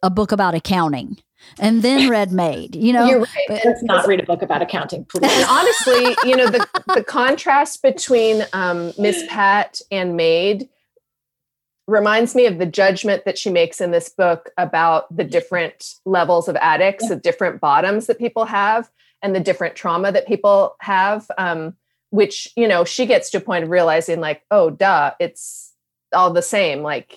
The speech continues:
Speaker 2: you know, trauma is trauma." Um,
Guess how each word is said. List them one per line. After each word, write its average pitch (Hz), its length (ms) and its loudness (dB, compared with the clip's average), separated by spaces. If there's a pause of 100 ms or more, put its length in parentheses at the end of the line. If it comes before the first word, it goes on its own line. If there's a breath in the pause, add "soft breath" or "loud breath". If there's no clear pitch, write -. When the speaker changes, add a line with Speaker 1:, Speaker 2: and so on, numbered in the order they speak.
Speaker 2:
you 185 100 -4
know, 143 400 -6
trauma 165 300 -2
is - 200 -10
trauma." 175 500 -4 (440 soft breath)
Um, 160 360 -4